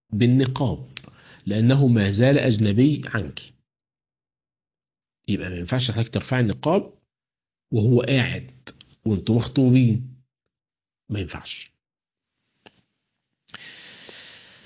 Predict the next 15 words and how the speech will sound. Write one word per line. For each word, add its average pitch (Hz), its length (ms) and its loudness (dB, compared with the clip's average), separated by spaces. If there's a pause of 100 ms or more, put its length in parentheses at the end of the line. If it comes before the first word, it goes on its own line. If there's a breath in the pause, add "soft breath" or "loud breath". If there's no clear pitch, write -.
(1500 loud breath)
طيب، 120 240 4
يق-، 113 340 0
آه، 143 180 0
تقول 160 340 4
سائل: 160 200 4
"هل 170 120 8
يوجد 160 440 6
نفاس 131 380 4
للسقط - 380 0
في 120 60 -4
الشهر 135 340 4
الثاني؟" 143 440 4
إذا 151 440 4
وجد 170 500 4
الدم 156 680 2